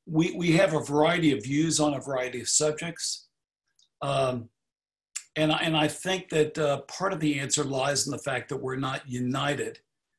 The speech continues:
and working together as well as we could on many of these issues. So, you know, we, we in B'nai B'rith have been around since eighteen forty-three. We, we confront anti-Semitism on all fronts.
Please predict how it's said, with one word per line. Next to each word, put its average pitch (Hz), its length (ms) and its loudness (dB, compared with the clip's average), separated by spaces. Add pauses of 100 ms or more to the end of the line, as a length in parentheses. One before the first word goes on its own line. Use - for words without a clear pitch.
(160)
and 127 220 -4
working 147 440 0
together 139 440 -2
as 123 180 -2
well 147 240 4
as - 160 -4
we 127 120 -8
could 120 500 -2 (440)
on 135 160 -2
many 135 280 0
of 110 120 -4
these 123 460 -4
issues. - 440 -6
So, 135 380 -2 (580)
you 156 80 6
know, 139 120 4
we, 180 420 2
we 175 140 2
in 156 100 2
B'nai 151 300 0
B'rith 170 220 -2
have 135 140 -10
been 151 120 0
around 143 300 -2
since - 260 0
eighteen 127 380 -6
forty-three. 135 800 -6 (800)
We, 151 280 10
we 147 180 2
confront 165 580 2
anti-Semitism 156 1120 0
on 135 300 -6 (100)
all 151 160 2
fronts. - 680 0